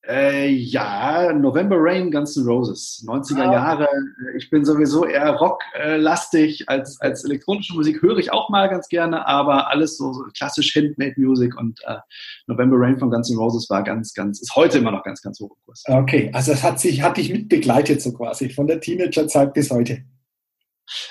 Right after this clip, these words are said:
Speaker 1: Absolut, also ich meine, ich habe da wie jeder andere auch immer zwei Seiten, also ich kann auch genauso gut abends aufs Punkkonzert gehen und, und trotzdem am nächsten Tag, äh, mir einen Sakko anziehen und dann, äh, vielleicht in, in, im Keynote-Speaking auf irgendeiner,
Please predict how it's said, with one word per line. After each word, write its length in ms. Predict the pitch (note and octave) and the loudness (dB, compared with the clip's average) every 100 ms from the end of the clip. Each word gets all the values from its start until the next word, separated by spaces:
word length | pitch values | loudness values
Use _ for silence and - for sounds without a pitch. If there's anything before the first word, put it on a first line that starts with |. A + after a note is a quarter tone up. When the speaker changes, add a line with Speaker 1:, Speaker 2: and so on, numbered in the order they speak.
| - | -6
Speaker 1:
Absolut, 480 | - - G#3 E4+ G#3 | -6 2 6 6 4
also 160 | C3 | 2
ich 200 | C#3+ C#3+ | 2 2
meine, 180 | D3 E3+ | 0 0
ich 140 | D#3+ F#3 | -2 -2
habe 120 | F#3 | -2
da 140 | D#3+ C#3 | -4 -2
wie 100 | C#3+ | 2
jeder 300 | D3 F#3 D3+ | 4 4 2
andere 320 | F3 D#3+ D3 | 0 0 2
auch 220 | G3+ - | 2 2
immer 200 | E3+ D#3+ | 2 0
zwei 240 | - - D3+ | -2 0 2
Seiten, 440 | C#3 G#3 - C#3 | 4 2 2 2
also 180 | B2+ C3 | 2 0
ich 140 | - | -4
kann 180 | - E3 | -2 -2
auch 140 | - - | -2 0
genauso 400 | C3+ D3+ F3 D#3+ | 2 2 2 0
gut 120 | E3+ | 0
abends 320 | C#3+ E3 E3+ | 0 0 -2
aufs 200 | E3+ - | -4 -4
Punkkonzert 580 | - G3 D3+ C#3 C3 A#2+ | -6 -2 0 0 0 0
gehen 240 | B2+ C3 | 0 0
und, 140 | C3 B2 | 0 -2
und 120 | B2+ | -2
trotzdem 380 | D3+ - F3 D3+ | -2 0 2 4
am 80 | |
nächsten 280 | C#3+ D3+ D#3 | 4 2 -2
Tag, 360 | D3 D3 - - | -2 0 0 0
äh, 100 | C#3 | 0
mir 120 | C#3+ | 4
einen 100 | C#3 | 4
Sakko 260 | C3+ - F3 | 2 2 0
anziehen 540 | C#3+ D3 D#3 D3+ D3+ | -2 -2 2 2 2
und 340 | C#3+ C3+ C3+ - | 0 0 0 0
dann, 260 | B2 C3+ | 4 4
äh, 300 | C3+ B2+ B2 B2 | 2 0 -2 -2
vielleicht 440 | B2 B2 C3 - | -4 -4 -4 -10
in, 200 | - C#2 | -10 -8
in, 180 | - G2+ | -10 -12
im 100 | C#3+ | -12
Keynote-Speaking 800 | C3 D3 D3+ C#3+ - D3 - D3 | -2 2 4 2 0 0 0 -2
auf 160 | C#3 - | -2 -4
irgendeiner, 520 | C#3+ C#3+ C3 B2+ B2+ | -2 -2 0 -2 -4